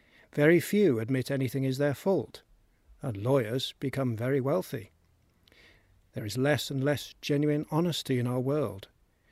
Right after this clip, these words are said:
Men and women may deceive one another, but God is never deceived.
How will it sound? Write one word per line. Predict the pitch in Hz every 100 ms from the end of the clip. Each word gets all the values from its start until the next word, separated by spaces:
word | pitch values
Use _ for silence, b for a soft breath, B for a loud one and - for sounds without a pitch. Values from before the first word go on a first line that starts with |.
| b b b 156
Men | 165 170 185
and | 147
women | 143 151 151 131
may | 143 165
deceive | 147 143 - 175 127
one | 135
another, | 131 131 127 143 123 _ - _ _
but | 135 - -
God | 120 135 147
is | 143
never | 131 131 151 147
deceived. | 165 139 - 101 - -